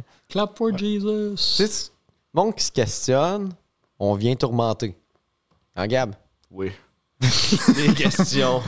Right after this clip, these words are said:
Speaker 1: Hey, le
Speaker 2: Ah,
Speaker 1: regard.
Speaker 3: Tourment.
Speaker 2: moi, je suis, j'a-, moi je, je me suis posé la question, tu sais. Là, faut juste agnostique, man. Je m'en, l'agnostique, ça veut dire, genre, m'en calisse, je sais pas.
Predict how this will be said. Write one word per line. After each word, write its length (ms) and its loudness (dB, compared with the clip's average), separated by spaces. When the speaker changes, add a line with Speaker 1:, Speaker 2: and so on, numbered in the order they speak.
Speaker 1:
Hey, 300 -4
le 80 -4
Speaker 2:
Ah, 120 2
Speaker 1:
regard. 120 2
Speaker 3:
Tourment. 560 2
Speaker 2:
moi, 120 0
je 60 -2
suis, 360 0
j'a-, 240 4
moi 120 2
je, 240 2
je 140 -6
me 120 -2
suis 100 -6
posé 200 -2
la 80 2
question, 500 0
tu 60 -10
sais. 200 -2
Là, 180 2
faut 160 -8
juste 280 -6
agnostique, 720 -6
man. 200 -8
Je 140 -18
m'en, 140 -6
l'agnostique, 500 -2
ça 260 0
veut 80 -2
dire, 120 -2
genre, 240 0
m'en 180 -8
calisse, 460 0
je 80 -8
sais 140 -6
pas. 140 -12